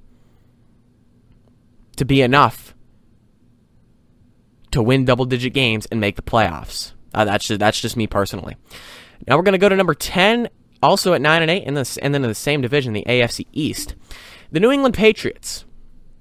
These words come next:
They'll get, they'll get a few key starters back from that twenty nineteen defense that really carried the team to an eight and oh start. In the A-, in an A F C East division title season, they have Dante Hightower, Kyle Van Noy,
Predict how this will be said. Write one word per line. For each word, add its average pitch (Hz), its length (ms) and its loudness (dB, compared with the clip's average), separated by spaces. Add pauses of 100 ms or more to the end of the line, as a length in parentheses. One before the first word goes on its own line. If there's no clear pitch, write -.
(160)
They'll 170 100 -2
get, 185 120 2
they'll 175 140 6
get 285 100 2
a 370 60 0
few 262 160 0
key 240 160 -2
starters 185 340 2
back 175 220 2
from 170 100 -4
that 165 120 -2
twenty 165 200 -2
nineteen 160 360 -2
defense 151 360 -2
that - 120 -2
really 190 180 0
carried 147 400 2
the 113 60 0
team 131 240 -2
to 107 100 0
an 101 80 0
eight 135 120 0
and - 100 -4
oh 120 80 0
start. 117 380 0 (600)
In 110 100 -4
the 117 120 2
A-, 123 180 2
in 120 120 -2
an 117 80 0
A 160 220 4
F 143 100 2
C 139 160 -6
East 135 260 -4
division 143 340 0
title 143 320 -2
season, 107 380 -4
they 113 80 0
have 113 240 -4
Dante 160 460 0
Hightower, 151 640 0
Kyle 151 380 2
Van 156 180 -4
Noy, 147 340 2